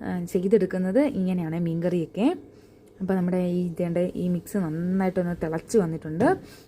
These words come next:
ഇനി നമ്മൾ കുറച്ച് കറിവേപ്പിലയും കൂടെ നമ്മൾ അതിലേക്ക് ഇട്ട് കൊടുക്കുവാണേ. വേണ്ടേ? നമ്മുടെ നല്ല മുളകിട്ട മീൻ കറിയുടെ ഒരു ചാറിൻ്റെ ആ ഒരു ഭാഗം ഏകദേശം ഒന്ന് റെഡി ആയിട്ടുണ്ട്.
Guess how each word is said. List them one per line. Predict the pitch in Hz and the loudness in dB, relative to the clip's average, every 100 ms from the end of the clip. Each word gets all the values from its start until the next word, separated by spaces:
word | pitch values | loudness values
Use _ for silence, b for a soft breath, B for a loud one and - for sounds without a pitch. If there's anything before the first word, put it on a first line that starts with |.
| - | -4
ഇനി | 302 | 4
നമ്മൾ | 277 233 | 6 6
കുറച്ച് | 247 220 202 - - - | 2 0 -2 -4 -6 -4
കറിവേപ്പിലയും | 180 185 202 208 220 233 | -2 2 4 4 2 2
കൂടെ | 254 | 2
നമ്മൾ | 214 175 | 2 -2
അതിലേക്ക് | 175 175 180 190 | -6 -4 -4 -4
ഇട്ട് | 190 | -2
കൊടുക്കുവാണേ. | 175 147 - 156 170 302 311 - - - - - - - - - - - | -4 -4 -8 -8 -2 -2 -2 -12 -20 -20 -20 -20 -20 -20 -20 -20 -18 -6
വേണ്ടേ? | 180 185 - B B 185 | -2 -2 -4 B B -6
നമ്മുടെ | 170 175 | -4 -2
നല്ല | 165 170 | -2 -4
മുളകിട്ട | 165 165 170 202 202 - 180 | -4 -6 -2 2 2 2 -4
മീൻ | 160 160 180 185 | -4 -2 -2 -2
കറിയുടെ | 180 180 240 285 B B B B B - - - - - - - - | 0 2 2 0 B B B B B -20 -20 -20 -20 -20 -20 -10 -2
ഒരു | 175 175 165 - - - | 2 2 0 -2 -8 -2
ചാറിൻ്റെ | 190 170 175 190 196 - - 170 | 0 2 2 4 2 2 -2 -6
ആ | |
ഒരു | 175 185 | -2 -2
ഭാഗം | 175 160 175 | -2 -2 0
ഏകദേശം | 170 - 180 196 208 240 | 0 0 4 4 4 2
ഒന്ന് | 190 180 | 2 0
റെഡി | 165 208 | 0 2
ആയിട്ടുണ്ട്. | 202 170 160 151 180 359 | 4 2 -4 -4 -2 -2